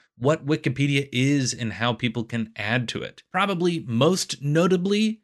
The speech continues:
she created an article about a scientist, Clarice Phelps, and posted it in twenty eighteen.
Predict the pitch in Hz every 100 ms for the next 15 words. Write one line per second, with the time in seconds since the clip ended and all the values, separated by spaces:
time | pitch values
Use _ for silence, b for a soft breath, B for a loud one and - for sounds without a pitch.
0 | _ - 147 147 127 - 143 156 160 151
1 | 139 135 127 143 156 151 156 147 - 110
2 | 101 120 123 113 110 - 135 139 131 143
3 | 131 - - _ - 113 135 170 - -
4 | _ _ 160 147 156 - - - _ _
5 | - 127 123 - 156 147 - 135 135 127
6 | 113 107 - 143 131 123 - - 143 -
7 | -